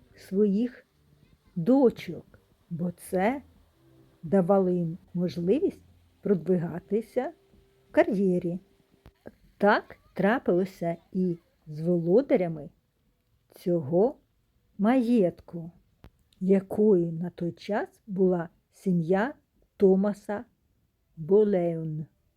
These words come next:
По-англійськи це звучить Болін. Спочатку Генріху восьмому запропонували старшу доньку Мері Болеюн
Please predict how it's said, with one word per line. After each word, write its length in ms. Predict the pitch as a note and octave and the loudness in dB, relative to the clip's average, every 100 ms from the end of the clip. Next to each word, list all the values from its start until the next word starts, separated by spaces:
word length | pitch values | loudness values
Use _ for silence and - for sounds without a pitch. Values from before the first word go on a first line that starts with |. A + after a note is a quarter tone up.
| _ - _ _ - | _ -20 _ _ 2
По-англійськи 640 | A3 G#3 A3 G4+ - F#3+ | 4 4 2 -2 -4 -6
це 160 | F#3+ | -6
звучить 380 | F3+ G3 G3 B3 - _ _ | -4 -6 -6 -10 -12 _ _
Болін. 840 | D#3+ A#3+ E4 A#3+ G3+ F3 E3+ E3 E3 _ _ _ _ _ _ - | 0 2 4 2 0 0 -2 -4 -8 _ _ _ _ _ _ -16
Спочатку 880 | - F#3 - G3+ A#3+ - - E3+ - _ _ _ _ _ _ _ _ _ - | -6 -6 -4 -2 -2 -4 -6 -6 -6 _ _ _ _ _ _ _ _ _ -12
Генріху 640 | D#3 G3+ G3 F3+ F3+ F#3 | 0 2 4 0 -4 -6
восьмому 680 | E3 G#3+ - G3+ E3+ E3 G#3+ F3 | 2 2 2 -2 -2 -6 -12 -8
запропонували 1200 | F#3 F#3+ F#3+ G3 F3+ F3+ D#3+ F#3 A3 A#3+ A3+ A3+ _ _ _ _ _ | -6 -4 -6 -2 0 0 0 2 2 2 0 -2 _ _ _ _ _
старшу 760 | - - - G#3+ B3 B3 - G3+ | -20 -4 0 2 2 0 -2 -4
доньку 680 | D#3+ F#3 F3+ E3+ - E3+ E3+ _ F3+ | 0 -2 0 -2 -4 -8 -10 _ -2
Мері 600 | F3 G#3+ A3+ G#3 F3+ F3 | 4 6 6 6 4 0
Болеюн 760 | F3 E3+ E3+ E3 E3 D#3+ E3 | -2 0 -2 -2 -6 -8 -10